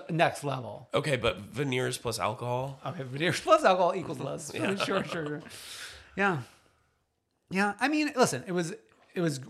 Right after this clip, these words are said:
Speaker 1: it was good. I think I, like,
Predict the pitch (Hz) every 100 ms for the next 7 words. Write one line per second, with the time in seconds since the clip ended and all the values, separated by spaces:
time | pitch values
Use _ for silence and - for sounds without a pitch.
0 | - - 175 147 165 135 - - - -
1 | - 170 - 202 190 220 - - _ _
2 | _ _ _ 156 160 - - 165 139 120